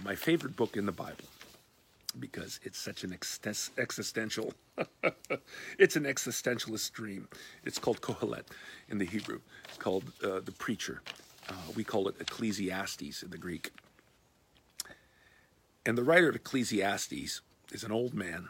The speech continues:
who has seen a lot under the sun. He's making assessments about life. And he writes this beautiful poem in Ecclesiastes chapter three. It's just eight verses.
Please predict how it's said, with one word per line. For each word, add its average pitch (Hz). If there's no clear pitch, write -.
who 95
has 82
seen 95
a 87
lot 92
under 92
the 95
sun. -
He's 110
making 113
assessments 95
about 92
life. 78
And 117
he 117
writes 123
this 98
beautiful 95
poem 82
in 80
Ecclesiastes 85
chapter -
three. -
It's -
just -
eight 107
verses. -